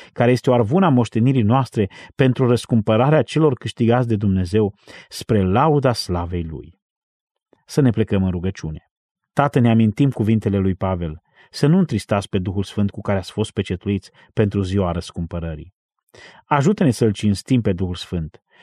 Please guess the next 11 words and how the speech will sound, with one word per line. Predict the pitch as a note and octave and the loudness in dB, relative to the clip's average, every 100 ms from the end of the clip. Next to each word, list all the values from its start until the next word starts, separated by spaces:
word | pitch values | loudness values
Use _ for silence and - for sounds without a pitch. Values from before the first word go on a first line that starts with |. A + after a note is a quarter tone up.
| - | -10
Ajută-ne | - B2 D3+ F#3 D#3+ | -2 0 0 2 2
să | A#2+ B2 | 2 2
ne | A#2 A2+ A2 _ - | 4 2 0 _ -2
închinăm | C3+ A#2 - G#2+ G2 A2+ D#3 A#2 | 2 2 2 2 4 4 2 2
Duhului | G#2+ G2+ G#2+ F#2+ F2+ - - | 0 -2 -2 -2 -2 -6 -6
în | A#2+ A2 | 0 0
felul | - C#3+ D#3+ | 0 0 2
în | |
care | A#2+ G#2+ G#2 | 0 0 2
merită | G2 G2+ A2+ G#2 | 2 2 0 -2
închinarea. | F#2+ F2 - D#2+ D2 D#2 | -4 -4 -8 -10 -12 -18